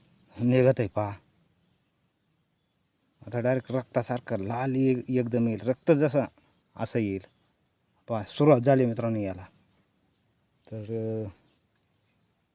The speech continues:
पहा, पहा मित्रांनो, तर हे असं त्याचं चिक निघत आहे. पार डायरेक्ट रक्तच हे असं निघत आहे. दिसतंय ना? हे दिसत आहे हे.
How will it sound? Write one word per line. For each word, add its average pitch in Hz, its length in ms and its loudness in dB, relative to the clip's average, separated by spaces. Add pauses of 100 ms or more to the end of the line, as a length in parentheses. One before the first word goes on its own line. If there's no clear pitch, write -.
(1160)
पहा, 107 280 -6 (1120)
पहा 151 180 6
मित्रांनो, 131 440 6
तर 101 160 -6 (840)
हे 139 220 4 (360)
असं 135 680 6
त्याचं 127 240 0 (520)
चिक - 200 0
निघत 131 220 6
आहे. 120 80 4
पार 127 220 2 (120)
डायरेक्ट 131 360 4
रक्तच 143 480 6 (1600)
हे 120 140 0 (440)
असं 104 260 -6
निघत 104 240 -2
आहे. 101 80 0
दिसतंय 139 340 4
ना? 127 80 8 (840)
हे 120 40 -2
दिसत 113 340 -4
आहे 110 160 0
हे. 151 80 -2